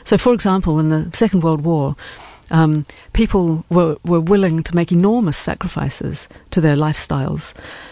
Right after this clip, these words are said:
Um, but they did that because they could see that everyone else was doing it too. It was a kind of feeling that we were all in it together type of thing. And I think we need that type of mentality, except it has to be on a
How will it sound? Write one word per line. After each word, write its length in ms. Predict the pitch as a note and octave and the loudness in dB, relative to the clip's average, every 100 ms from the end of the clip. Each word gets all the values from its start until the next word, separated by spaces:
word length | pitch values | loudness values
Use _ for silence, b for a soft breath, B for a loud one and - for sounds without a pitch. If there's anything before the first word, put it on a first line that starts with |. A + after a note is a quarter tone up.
| B _ F#5+ | B _ 2
Um, 320 | F3+ F3+ E3+ - | 2 2 0 -2
but 120 | G3+ | 0
they 100 | G#3 | 0
did 160 | A#3+ | 2
that 160 | A3 F#3+ | 0 -2
because 200 | - G3 | -2 0
they 100 | G3 | 0
could 100 | F3+ | 0
see 160 | - G#3 | 2 2
that 180 | F#3 | 2
everyone 260 | - F#3+ F3+ | 0 0 2
else 200 | F3 - | 0 -2
was 80 | E3 | -4
doing 160 | D3 | -2
it 80 | C#3 | -2
too. 160 | - E3 | 0 0
It 60 | |
was 220 | C#3+ D#3 E3 | 2 0 0
a 180 | D#3+ - _ | -2 -4 _
kind 180 | - E3 | -4 -2
of 60 | D3 | 0
feeling 280 | - D#3+ | 0 2
that 120 | D#3 D#3+ | 2 2
we 120 | E3+ | 2
were 100 | D#3 | 2
all 160 | D#3 | 2
in 80 | D#3 | 0
it 120 | D3+ | -2
together 300 | - D#3 D3 | -2 -2 -2
type 220 | C#3 C#3+ C#3+ | -2 -4 -6
of 100 | C3+ | -4
thing. 280 | C#3+ C#3+ - B B - | -4 -4 -6 B B 0
And 100 | E3 | 2
I 40 | |
think 180 | F3+ F#3+ | 2 2
we 80 | F#3 | 2
need 180 | F3 D#3+ _ - | 2 -2 _ -2
that 260 | F3+ - | -2 -2
type 340 | - - D#3 D3+ | -6 -2 -2 -2
of 220 | C#3+ - B B B - | -8 -12 B B B 0
mentality, 560 | F3 D3 F3 E3+ D3 C#3 | 0 2 0 0 0 -2
except 300 | - F#3 - | 0 -2 0
it 60 | |
has 160 | F3+ E3 | -2 0
to 60 | - | 2
be 100 | D#3+ | 2
on 100 | |
a 60 | D#3 | 2